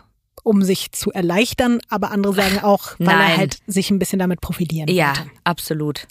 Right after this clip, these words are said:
Speaker 1: Er spricht dann zum ersten Mal von seiner eben mittlerweile knapp zweijährigen Karriere als Bankräuber und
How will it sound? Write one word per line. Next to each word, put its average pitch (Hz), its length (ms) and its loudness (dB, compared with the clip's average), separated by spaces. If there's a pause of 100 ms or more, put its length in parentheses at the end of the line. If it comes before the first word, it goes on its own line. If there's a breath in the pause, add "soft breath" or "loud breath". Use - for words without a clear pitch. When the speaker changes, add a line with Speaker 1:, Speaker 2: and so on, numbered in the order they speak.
(640 loud breath)
Speaker 1:
Er 220 100 4
spricht - 300 2
dann 247 100 2
zum 226 160 0
ersten 202 340 0
Mal 185 340 2
von 214 280 2
seiner 202 580 0
eben 202 220 2
mittlerweile 202 420 0
knapp - 280 -2
zweijährigen 196 480 2
Karriere 196 360 2
als 185 200 -2
Bankräuber 220 680 2
und 214 300 0